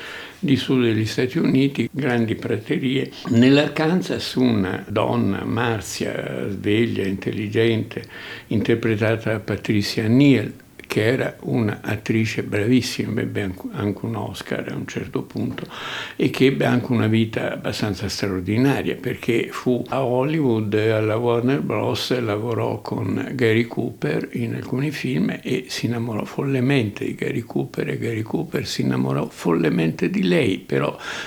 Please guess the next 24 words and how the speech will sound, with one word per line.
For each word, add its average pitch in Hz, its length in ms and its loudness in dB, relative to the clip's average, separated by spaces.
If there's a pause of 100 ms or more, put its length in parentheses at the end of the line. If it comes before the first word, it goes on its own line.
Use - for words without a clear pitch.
(100)
Gary 139 260 6
Cooper 151 400 0
aveva 135 280 2
una 123 200 2
moglie 135 480 4
tremenda, 120 720 2
cattolica, 107 840 0
ma 104 160 -2
cattolica 107 720 -2
apostolica, - 920 -2
romana, 113 640 0
di - 140 -2
quelle 117 360 -2 (380)
del 107 220 2
cardinale 113 760 2
Spellman, 110 880 2
di 104 140 0
quelle 120 400 2
della 110 180 2
guerra 120 380 2
fredda, 135 560 0 (380)
la 180 180 4
quale 117 400 4
gli 117 480 4